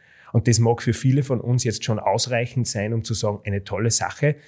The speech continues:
Richtig spannend wird es ja erst damit, ich habe es eingangs schon erwähnt, dass man damit auch Geld verdienen kann. Und das ist das Schöne an der Sache. Man kann mit seinem Fahrzeug einen elementaren Beitrag zu einem zukünftigen Energieversorgungssystem leisten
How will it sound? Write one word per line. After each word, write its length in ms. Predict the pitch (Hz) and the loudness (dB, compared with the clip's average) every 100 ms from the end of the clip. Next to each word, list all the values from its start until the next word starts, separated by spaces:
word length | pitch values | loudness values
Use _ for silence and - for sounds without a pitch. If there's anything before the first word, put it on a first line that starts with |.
| - _ - | -20 _ 2
Richtig 440 | 98 139 - 139 | 6 6 6 -2
spannend 420 | - 107 123 120 | -2 -2 0 0
wird 160 | 117 127 | 0 0
es 100 | 123 | 0
ja 120 | 110 | -2
erst 240 | 107 - - | -2 -2 0
damit, 380 | 92 139 135 | 4 4 2
ich 140 | 110 113 | 0 -2
habe 100 | - | -4
es 160 | - | -4
eingangs 400 | - 92 131 117 | -2 0 2 0
schon 180 | - 117 | 0 -2
erwähnt, 360 | 110 92 110 120 | -2 -2 -2 -2
dass 160 | 110 | -2
man 120 | 113 113 | 0 -2
damit 280 | 95 123 | -2 -2
auch 160 | 110 - | -6 -4
Geld 280 | - 127 151 | 0 0 0
verdienen 440 | 107 - 95 98 | -2 0 0 0
kann. 320 | - 95 135 139 - - _ _ | -2 0 -2 -4 -14 -20 _ _
Und 460 | 120 113 117 - 143 | 6 6 6 0 0
das 140 | 123 | 2
ist 160 | 123 120 | 2 0
das 80 | |
Schöne 380 | - 131 131 123 | -2 0 2 2
an 120 | 101 | 0
der 140 | 95 95 | -2 -4
Sache. 440 | - - - 127 - - | -6 -4 0 0 -2 -8
Man 200 | - 104 | -2 -2
kann 460 | - 110 107 170 170 | 0 2 2 2 2
mit 260 | 113 143 - | 4 4 4
seinem 300 | 143 120 117 | -2 -2 -4
Fahrzeug 600 | - 82 85 - 127 - | -4 -4 -4 -2 -2 -2
einen 260 | 104 101 - | -4 -4 -4
elementaren 760 | 143 175 165 147 127 110 123 123 | 2 4 4 2 0 -2 -2 -4
Beitrag 600 | 76 - 135 139 131 - | -4 -2 -4 -4 -6 -4
zu 100 | 113 | -4
einem 220 | 107 98 | -2 -2
zukünftigen 680 | - 143 131 123 120 113 104 | -2 0 -2 -2 -6 -6 -6
Energieversorgungssystem 1300 | 101 98 147 151 151 135 131 143 - 131 - 120 101 | -4 -4 -2 -2 0 0 -2 -4 -4 -4 -4 -2 0
leisten 520 | 85 120 - 151 | 0 0 0 0